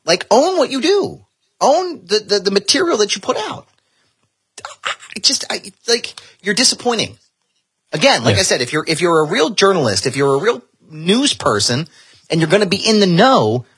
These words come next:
Speaker 1: you're gonna piss people off. That's what we do here. That's what happens in, in, in journalism and in the news business. You're gonna piss people off with your reporting. Your job is to report the facts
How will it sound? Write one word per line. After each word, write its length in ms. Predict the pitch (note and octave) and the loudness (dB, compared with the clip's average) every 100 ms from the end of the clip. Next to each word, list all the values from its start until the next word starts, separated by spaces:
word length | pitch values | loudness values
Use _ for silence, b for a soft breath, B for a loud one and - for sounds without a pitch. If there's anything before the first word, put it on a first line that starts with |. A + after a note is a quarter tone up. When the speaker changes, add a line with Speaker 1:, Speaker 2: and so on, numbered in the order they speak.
| - | -6
Speaker 1:
you're 140 | C#3 D3+ | -2 2
gonna 180 | G3 | 0
piss 220 | G3+ G3 - | 0 0 0
people 320 | F#3+ D#3+ E3 | -2 -2 0
off. 340 | F#3+ - - _ _ | 0 -2 -16 _ _
That's 260 | D3 E3+ | 0 0
what 240 | E3 E3+ - | -2 -4 -2
we 140 | D3+ | -6
do 320 | C3+ C3 F#3+ | -2 0 0
here. 460 | G3+ - G2 - - _ _ _ _ _ - | -2 -6 -6 -8 -14 _ _ _ _ _ -2
That's 260 | D3+ - | 0 0
what 140 | F#3+ - | 0 0
happens 680 | F3+ F3 - G#2 D#2+ - - | 0 -2 -2 -4 -2 -6 -4
in, 340 | C#3+ C#3+ C#3 - | -2 -2 -4 -6
in, 360 | C#3+ C#3+ C#3+ - | -2 0 0 -2
in 300 | D3+ D3+ D3+ | -2 -2 0
journalism 580 | B2 D3 E3+ C#3+ G#2+ F#2+ | 0 0 0 0 0 -2
and 140 | F#2+ | -4
in 80 | G#2 | -4
the 80 | G#2+ | -2
news 320 | A2 D#3 F3 | 0 0 0
business. 560 | A#2 G#2 F2 C2+ - - b b b - | 0 -2 -2 -4 -6 -6 b b b -6
You're 140 | C#3+ | -2
gonna 200 | D#3 G3 | 0 0
piss 280 | G3+ F3+ E3 | 0 0 0
people 360 | F3+ E3+ D#3+ | -2 0 4
off 180 | D3 D3 | 4 4
with 160 | D#3+ D3 | 0 -2
your 100 | C#3+ | -2
reporting. 520 | D3 - G3 - - _ _ | -2 0 0 0 -8 _ _
Your 340 | A2+ C3 A3+ A#3 | -6 0 0 2
job 440 | - C#3 C#3 C3+ | 2 4 4 2
is 100 | B2 | -2
to 80 | B2+ | -2
report 600 | G#2 G2+ - D3+ D#3 D3+ | -2 -4 -2 0 0 -2
the 80 | F3+ | -8
facts 480 | D3+ - A2 A2 | -2 0 2 0